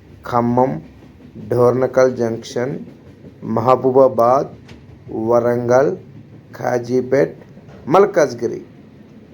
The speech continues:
మీకు మల్కాజ్గిరి నుంచి వెంటనే ఇంకో ట్రైన్ వచ్చేస్తుందండి. వెనకాలే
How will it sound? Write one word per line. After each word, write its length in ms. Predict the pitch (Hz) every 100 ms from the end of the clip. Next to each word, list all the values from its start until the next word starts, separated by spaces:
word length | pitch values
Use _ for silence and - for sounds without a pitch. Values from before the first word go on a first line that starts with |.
| -
మీకు 760 | 120 131 180 175 123 139 - -
మల్కాజ్గిరి 840 | 117 131 156 - 180 180 160 165 156
నుంచి 280 | 165 160 151 -
వెంటనే 520 | 127 151 175 180 190
ఇంకో 220 | 180 165
ట్రైన్ 240 | 156 139 139
వచ్చేస్తుందండి. 640 | 127 131 120 127 120 117
వెనకాలే 640 | 117 120 123 175 175 226